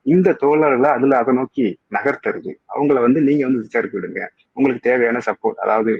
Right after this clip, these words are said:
உங்களுக்கு தேவையான கேபிட்டல், மத்தபடி இன்ஃப்ராஸ்ட்ரக்சர் எல்லாத்தையும் நாங்க பண்ணி தரோம், நீங்க வந்து அதுல ஈடுபட்டு இந்த இதுக்கான மாற்றை உருவாக்குங்க, உங்களுக்கு அதுக்கான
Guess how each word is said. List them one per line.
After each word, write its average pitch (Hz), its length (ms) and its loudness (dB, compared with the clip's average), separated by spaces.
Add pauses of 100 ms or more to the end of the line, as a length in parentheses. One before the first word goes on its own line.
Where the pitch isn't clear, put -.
(260)
உங்களுக்கு 110 320 -4
தேவையான 110 340 0
கேபிட்டல், 107 400 -4 (380)
மத்தபடி 117 380 -4
இன்ஃப்ராஸ்ட்ரக்சர் 110 520 -4
எல்லாத்தையும் 95 280 -10
நாங்க 196 140 -14
பண்ணி 107 240 -4
தரோம், 127 240 -8
நீங்க 160 240 0
வந்து 117 220 0
அதுல 120 220 2
ஈடுபட்டு 131 480 0 (340)
இந்த 180 200 2 (360)
இதுக்கான 139 360 0
மாற்றை 127 380 0
உருவாக்குங்க, 107 600 0
உங்களுக்கு 131 420 0
அதுக்கான 107 320 -2